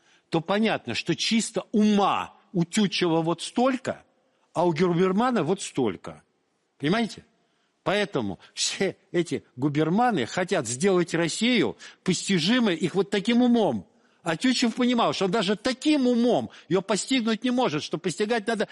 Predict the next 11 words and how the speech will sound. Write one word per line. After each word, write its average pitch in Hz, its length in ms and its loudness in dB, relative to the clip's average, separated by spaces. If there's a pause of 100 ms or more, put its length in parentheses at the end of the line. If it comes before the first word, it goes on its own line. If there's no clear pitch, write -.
(100)
сердцем, 208 600 0
верой, 196 460 0 (180)
неизвестно 175 540 0
чем 196 220 0
еще. 151 260 -4 (140)
Кто 240 260 0
умнее? 190 640 2 (580)
Вот 170 220 -4 (120)
этот 220 380 -2
разговор 180 800 0 (300)
о 180 340 2